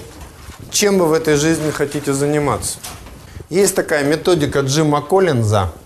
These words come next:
Как с ней работают? Мы рисуем три круга. В одном круге пишем «хочу», во втором «могу»,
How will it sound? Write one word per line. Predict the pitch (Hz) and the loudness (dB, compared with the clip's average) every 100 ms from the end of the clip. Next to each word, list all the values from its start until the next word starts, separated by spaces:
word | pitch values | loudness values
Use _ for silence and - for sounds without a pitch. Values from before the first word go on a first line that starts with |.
| - - - - - - - - | -20 -20 -20 -20 -20 -18 -18 -6
Как | 151 160 | -2 -2
с | - | -2
ней | 156 | 0
работают? | 151 151 127 90 92 87 | 0 0 -2 -2 -6 -4
Мы | 127 | -2
рисуем | 147 - 202 180 - - - | 0 2 0 0 -6 -16 -4
три | 175 185 | 0 0
круга. | 175 143 117 101 123 - - - - - - - - | 0 -2 0 0 -2 -4 -20 -20 -20 -20 -20 -20 -8
В | 110 | -4
одном | 143 190 180 | 0 0 0
круге | 180 165 156 | 0 0 0
пишем | 135 139 131 | 0 2 2
«хочу», | 117 127 113 160 202 - - - _ - - - - - - - - - - - - - - - _ - | 2 0 -2 -4 -6 -10 -20 -20 _ -20 -20 -20 -20 -20 -20 -20 -20 -20 -20 -20 -20 -20 -20 -20 _ -6
во | 131 | -4
втором | - 160 160 | 0 2 2
«могу», | 151 143 143 180 | 2 0 2 0